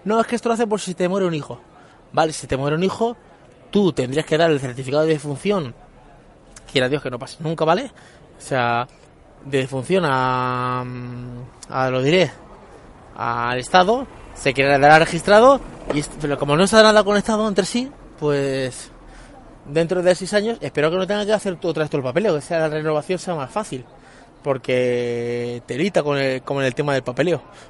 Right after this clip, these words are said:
Aunque dentro de seis años yo no sé ni dónde estaré. Imagino que estaré en Talavera. Pero lo mismo estoy aquí o estoy en, en los Nueva York, en Nueva York.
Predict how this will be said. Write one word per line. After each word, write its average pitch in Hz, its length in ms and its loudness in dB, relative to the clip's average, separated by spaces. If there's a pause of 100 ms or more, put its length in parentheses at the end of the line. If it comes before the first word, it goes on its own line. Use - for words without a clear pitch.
Aunque 151 280 0
dentro 175 240 -2
de 175 60 -2
seis 156 180 -12
años 175 220 -2
yo 170 80 -2
no 165 60 -6
sé 165 140 -8
ni 151 100 -6
dónde 139 260 -6
estaré. 135 340 -6 (520)
Imagino 139 340 0
que 160 60 -4
estaré 165 180 0
en 143 60 -6
Talavera. 127 380 0 (460)
Pero 123 140 -6
lo 120 60 -6
mismo 147 180 -6
estoy 151 220 -2
aquí 151 280 -2
o 156 60 0
estoy 143 360 -2
en, 123 640 -8 (200)
en 135 380 -8
los 127 100 -12
Nueva 127 260 -8
York, 139 280 -4 (160)
en 139 120 -12
Nueva 131 160 -6
York. 147 180 -2